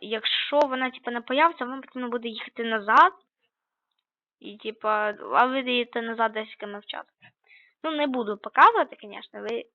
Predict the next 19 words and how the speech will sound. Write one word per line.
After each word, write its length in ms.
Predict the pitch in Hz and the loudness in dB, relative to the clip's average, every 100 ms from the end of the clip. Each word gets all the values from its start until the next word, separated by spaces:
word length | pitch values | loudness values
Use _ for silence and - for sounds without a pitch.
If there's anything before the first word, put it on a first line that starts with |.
| _ | _
самі 240 | 196 220 226 | -12 -10 -8
зрозумієте. 460 | 208 202 196 - | -10 -10 -12 -12
Кажу 280 | - 240 254 | -8 -6 -4
так, 200 | 226 196 _ _ _ _ - - - _ - | -2 -4 _ _ _ _ -20 -20 -20 _ -4
краще 540 | - 240 269 - 208 | 6 8 8 4 -6
не 140 | - 214 | -8 -10
потрібно 540 | - 208 220 240 240 | -10 -4 -4 -4 -8
цього 460 | 254 - 220 214 - | -12 -12 -8 -6 -6
робити, 460 | - 226 208 - - - | -10 -10 -8 -10 -12 -12
повірте 460 | 226 214 226 _ | -8 -6 -8 _
мені 220 | 214 208 196 | -12 -10 -12
на 160 | 190 | -14
слово. 280 | - 277 254 _ _ _ _ _ _ _ _ _ _ _ _ _ _ _ _ _ _ _ _ _ _ _ _ _ _ _ _ | -16 -18 -18 _ _ _ _ _ _ _ _ _ _ _ _ _ _ _ _ _ _ _ _ _ _ _ _ _ _ _ _
Так, 440 | 302 285 269 254 | -4 0 0 -2
що 180 | - - | -6 -10
у 40 | |
нас 160 | 262 254 | -14 -14
по 60 | - | -14
тіктоку? 540 | - - 226 220 220 | -16 -4 -4 -4 -10